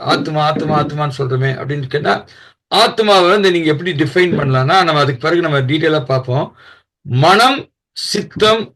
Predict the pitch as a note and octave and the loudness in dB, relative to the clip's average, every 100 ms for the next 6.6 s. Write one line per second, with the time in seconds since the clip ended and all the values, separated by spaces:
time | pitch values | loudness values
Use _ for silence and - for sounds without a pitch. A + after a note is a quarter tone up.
0 | - - D3+ F#3 C3+ C3+ A2 _ _ _ | -14 -4 2 2 0 -4 -6 _ _ _
1 | - D3 D3+ G3 B3 C#4+ C#4+ B3+ G#3 - | -6 -4 0 0 2 2 2 0 -2 -8
2 | - F#3 G3+ G3+ F#3 E3+ C#3 - - - | -2 4 4 4 2 0 0 -2 -2 0
3 | E3 F3+ F3+ F3 E3 D3 C3+ D3 C3+ B2+ | 0 0 -2 -2 -2 -2 -4 -2 -2 -2
4 | B2 A#2+ A#2 C3 D#3 F#3 F3+ F#3 F#3 - | -2 0 -2 0 0 0 0 -2 -4 -20
5 | - _ D3 E3 D#3+ C#3 C#3+ C3+ C#3 C3+ | -20 _ 0 2 2 2 -2 -4 -4 -4
6 | B2+ C3+ C3 A#2+ A#2 E3+ | -2 -2 -2 -2 -2 -4